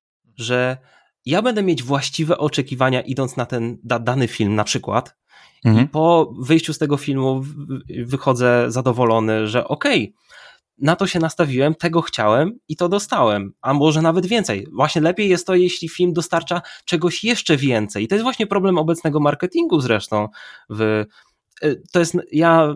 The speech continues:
Speaker 1: jesteśmy z tego znani na kanale, ale najbardziej narzekamy na Sony, ponieważ Sony zawsze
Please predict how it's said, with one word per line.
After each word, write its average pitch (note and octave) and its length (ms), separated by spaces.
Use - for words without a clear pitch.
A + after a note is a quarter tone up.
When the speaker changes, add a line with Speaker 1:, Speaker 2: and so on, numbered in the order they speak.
Speaker 1:
jesteśmy D3+ 400
z C3+ 40
tego B2+ 200
znani A2+ 320
na G#2 100
kanale, A2 380
ale A#2 180
najbardziej C3 440
narzekamy A#2 460
na G2+ 140
Sony, A2+ 400
ponieważ A#2+ 320
Sony A#2 280
zawsze A2 460